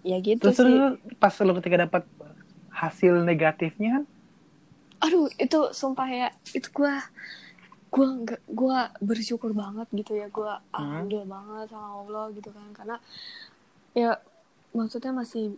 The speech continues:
Speaker 1: memberikan gue kesempatan untuk sehat gitu lah ya.
Speaker 2: Hmm.
Speaker 1: Dan itu pertama kalinya gue nelpon nyokap gue lagi,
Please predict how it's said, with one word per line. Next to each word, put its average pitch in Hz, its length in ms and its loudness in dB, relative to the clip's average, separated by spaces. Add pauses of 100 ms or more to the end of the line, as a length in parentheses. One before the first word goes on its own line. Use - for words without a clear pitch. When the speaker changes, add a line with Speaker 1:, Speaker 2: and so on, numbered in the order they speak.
(140)
Speaker 1:
memberikan 208 720 0
gue 208 140 -2
kesempatan 214 560 -10
untuk 208 200 -8 (240)
sehat 208 380 -6 (100)
gitu - 260 -8
lah 185 140 -8
ya. 190 240 -10
Speaker 2:
Hmm. 139 340 -8 (120)
Speaker 1:
Dan 214 180 2
itu 233 180 2 (440)
pertama 226 320 -8
kalinya 214 440 -10
gue 226 220 -4
nelpon 247 580 -10 (880)
nyokap 214 300 -4
gue 214 180 0
lagi, 202 380 -10